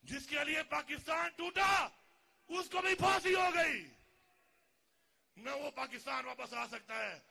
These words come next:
और न वो भुट्टो वापस आ सकता है। नुकसान किसका हुआ? इस कौम का नुकसान हुआ। नुकसान देने वाले कौन हैं?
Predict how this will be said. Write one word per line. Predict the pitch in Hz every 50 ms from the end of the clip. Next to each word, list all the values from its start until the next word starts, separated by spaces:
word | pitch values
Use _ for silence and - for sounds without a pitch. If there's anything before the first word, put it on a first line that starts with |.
| _ _ _ _ -
और | 180 208
न | 220 247
वो | 247 247 208
भुट्टो | 175 254 - 240 220
वापस | 214 202 208 196 202
आ | 196 202
सकता | 190 190 180 - 208
है। | 208 214
नुकसान | 220 214 - 269 311 330 330
किसका | 320 302 302 - - 302 285
हुआ? | 285 277 247 226 196 156 - _ _ _ _ _ _ _ -
इस | 277 285 262 -
कौम | - - 247 240 247 247 233
का | 214 226 226
नुकसान | 226 214 - 208 208 208 196 202
हुआ। | 190 180 170 151 135 110 - - _ _ _ _ _ _ _ _ _ _ _ _ _ _ _ _ _ -
नुकसान | 214 - - 254 285 302 311 311 294
देने | 311 311 320 330
वाले | 330 320 320 330 330 330
कौन | - 339 359 359 359 359
हैं? | 349 339 320 269 185